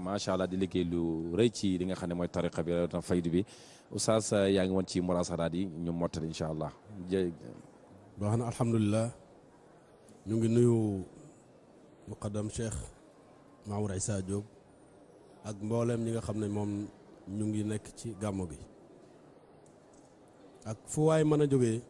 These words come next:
Speaker 2: ñu ngi lay nuyu, ñu ngi lay dalal, ñu ngi lay tatagal, ñu wax ahlan wa sahlan, marhaban. Jiital ci mbooleem muqaddam yi nga xam ne ñu ngi ànd ak seen taalibe yi, rawatina ñi nga xam ne volonté rek lañ ñëwee, am seen, seen paas, jógee fu sori, karang-karang yi ñëw.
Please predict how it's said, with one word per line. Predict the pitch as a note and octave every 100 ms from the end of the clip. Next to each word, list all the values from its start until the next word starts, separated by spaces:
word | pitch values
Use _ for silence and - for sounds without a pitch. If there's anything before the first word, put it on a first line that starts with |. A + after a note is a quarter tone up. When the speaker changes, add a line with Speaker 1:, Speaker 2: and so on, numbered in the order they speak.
| - - - - - - A2
Speaker 2:
ñu |
ngi | A2+
lay | A#2 A#2+
nuyu, | A#2+ B2 B2 C#3 - - - - - -
ñu |
ngi | A2 A#2
lay | A#2
dalal, | A#2 A#2+ B2 B2
ñu | A#2
ngi | A#2
lay | A#2
tatagal, | B2 B2+ A2+ A#2
ñu | A#2
wax | A2+ G#2+
ahlan | G#2+ A2+ G#2+
wa | G#2
sahlan, | G#2+ G#2 G2
marhaban. | G2 - E2+ - - - - - - - - - - - - -
Jiital | A2 B2 A#2
ci | G#2+ A#2
mbooleem | A2+ C3+ C#3+
muqaddam | C3 B2+ B2 A#2 A#2
yi | A#2 A2+ A2+
nga | A2+ A#2
xam | A2
ne | A2+
ñu | A2+
ngi |
ànd | A2+ A2
ak |
seen | G#2 G#2+
taalibe | G#2+ G#2+ G#2 G#2
yi, | G#2 - - - - - - - -
rawatina | B2 D3+ C#3 D3
ñi | C#3+
nga | C#3+
xam | C#3 C#3
ne | C3
volonté | C#3 D3 D3
rek | C#3
lañ | C#3 C#3
ñëwee, | C3 C3 C3 C3+ - -
am | A#2+
seen, | A#2 B2+ B2 B2
seen | - B2+ B2
paas, | - A#2+ A#2+ - - G#2+
jógee | A2+ A#2+
fu | C3+
sori, | - A#2 A#2
karang-karang | A#2 A2 A2 G2+
yi | G2
ñëw. | F2+